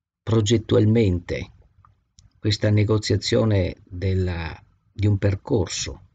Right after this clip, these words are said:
Cioè, prima vediamo come stanno le cose, discutiamo un po', vediamo se il progetto può essere applicabile,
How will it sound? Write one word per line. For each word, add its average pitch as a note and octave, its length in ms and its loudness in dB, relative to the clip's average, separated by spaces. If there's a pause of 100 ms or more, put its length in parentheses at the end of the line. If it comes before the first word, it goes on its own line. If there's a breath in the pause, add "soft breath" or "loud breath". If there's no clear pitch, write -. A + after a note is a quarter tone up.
(720)
Cioè, F#2 200 -4
prima C#3+ 360 4
vediamo G2+ 460 0
come G2 220 0
stanno F#2+ 320 0
le A2 160 -2
cose, A2 400 0
discutiamo G2+ 580 -2
un C3 140 -4
po', B2 240 2
vediamo G2 340 2
se - 140 -2
il F#2+ 80 0
progetto G2 540 0
può F#2+ 140 -4
essere F#2+ 320 -2
applicabile, F#2+ 880 -2